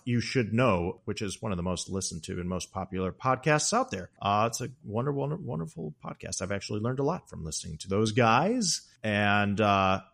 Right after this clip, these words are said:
they have a great episode entitled Can Movies Be Cursed? And it has a pretty good breakdown of the unfortunate occurrences that took place surrounding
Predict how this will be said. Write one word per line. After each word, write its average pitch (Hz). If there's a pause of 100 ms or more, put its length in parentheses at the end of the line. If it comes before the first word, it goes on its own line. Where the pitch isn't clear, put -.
they 120
have 131
a 143
great 135
episode 113
entitled 95 (240)
Can 127
Movies 160
Be 139
Cursed? 175 (140)
And 107
it 104
has 107
a -
pretty 117
good 98
breakdown 95
of 82
the 98
unfortunate 90
occurrences 90
that 87
took -
place 90
surrounding 87